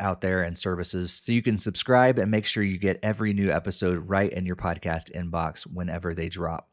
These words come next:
We also wanna take a moment to thank the sponsor of this episode of Student Ministry Connection. G-Shades is a youth ministry curriculum and teaching strategy focused on helping students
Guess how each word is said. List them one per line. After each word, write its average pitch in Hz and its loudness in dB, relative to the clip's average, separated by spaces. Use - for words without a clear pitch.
We 117 4
also 156 8
wanna 123 6
take 113 6
a 107 6
moment 101 4
to - -2
thank 104 0
the - -6
sponsor 107 2
of 85 -4
this 98 2
episode 95 0
of 90 -6
Student 92 0
Ministry 90 -4
Connection. 95 -2
G-Shades 90 2
is 110 -2
a 110 0
youth 156 2
ministry 127 0
curriculum 92 2
and 101 -2
teaching 139 0
strategy 82 -2
focused 180 2
on 151 0
helping 113 2
students 95 -2